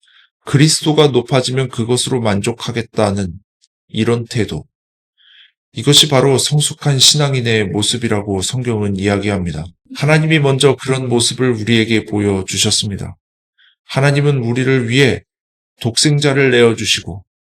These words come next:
그 독생자는 우리를 위해 십자가에 달리셨습니다. 우리도 그리스도처럼 다른 사람을 위해 헌신할 줄 아는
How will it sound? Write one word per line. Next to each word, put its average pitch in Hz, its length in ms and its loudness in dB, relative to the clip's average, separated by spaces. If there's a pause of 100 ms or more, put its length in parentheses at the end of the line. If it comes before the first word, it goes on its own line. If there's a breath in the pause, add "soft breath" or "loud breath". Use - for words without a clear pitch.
(420)
그 123 140 -6
독생자는 123 760 0
우리를 120 480 0
위해 113 380 2 (280)
십자가에 117 840 0
달리셨습니다. 95 840 -4 (240)
우리도 139 380 0
그리스도처럼 139 880 0 (480)
다른 127 320 0
사람을 143 560 2
위해 131 220 4
헌신할 143 580 0
줄 127 160 -4
아는 113 400 -2